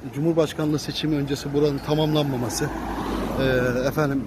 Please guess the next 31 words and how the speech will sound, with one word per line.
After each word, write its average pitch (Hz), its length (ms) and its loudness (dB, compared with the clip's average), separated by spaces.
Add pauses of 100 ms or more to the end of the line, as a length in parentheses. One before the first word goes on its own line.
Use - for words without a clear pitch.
(100)
e, 123 200 -2
işte 135 220 -2
fiyatlarda 151 540 2
çok 147 200 -8
istikrarsızlık 143 760 -6
var, 143 100 -2
fiyatlar 143 440 -2
çok 131 200 -6
arttı, 139 380 -4 (380)
müteahhit 139 340 4
altından 139 380 0
kalkamadı 139 460 0
gibi 131 240 -2
söylemleri 139 640 2
bir 139 40 -2
yana 151 220 2
bırakıyorum 123 400 -4
ama 117 200 -4 (720)
yani 147 220 4
burada 156 300 4 (840)
bu 147 60 0
Cumhuriyet 160 360 4
Halk 170 200 2
Partisi 143 320 0
birinci 156 260 2
parti 139 280 2
çıkmasına 156 480 -2
rağmen 135 260 -2 (480)
daha 175 200 8
da 175 40 -2
yüksek 156 360 0